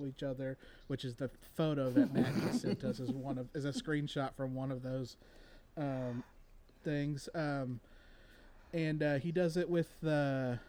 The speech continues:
you know, it's, it's, you're getting the, the nice, at the, the thing the movie opens up with is the nice wintry shots of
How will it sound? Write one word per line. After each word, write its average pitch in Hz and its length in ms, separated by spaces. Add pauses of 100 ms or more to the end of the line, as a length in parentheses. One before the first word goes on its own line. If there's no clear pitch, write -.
(920)
you 151 100
know, 139 160
it's, - 320
it's, - 560
you're 143 140
getting 160 340
the, 143 140 (180)
the 143 100
nice, 143 640 (880)
at - 140
the, 175 200
the 143 220 (240)
thing 165 200
the 135 120 (160)
movie 156 280
opens 143 420
up 143 200
with 143 300
is 120 180
the 127 120
nice 127 500
wintry 131 540
shots - 640 (760)
of 127 340